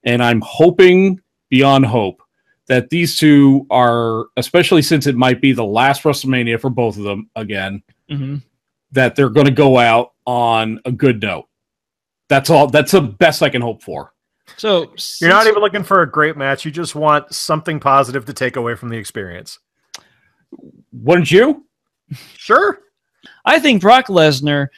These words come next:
Speaker 2: and Mister William Goldberg, Esquire, P H D, they should all, like,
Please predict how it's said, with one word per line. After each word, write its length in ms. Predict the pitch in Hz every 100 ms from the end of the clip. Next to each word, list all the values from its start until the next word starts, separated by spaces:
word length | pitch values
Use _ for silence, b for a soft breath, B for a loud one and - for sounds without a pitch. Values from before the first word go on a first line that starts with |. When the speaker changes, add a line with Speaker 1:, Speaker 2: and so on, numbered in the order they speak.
| b
Speaker 2:
and 180 | 156 156
Mister 300 | 185 208 247
William 400 | 202 202 190 190
Goldberg, 480 | 170 160 143 139 139
Esquire, 640 | 156 156 - 151 123 123 135
P 200 | 143 143
H 180 | 135
D, 320 | 135 175 127 b b b
they 160 | 165 233
should 180 | 269 262
all, 220 | 226 202
like, 360 | 170 156 -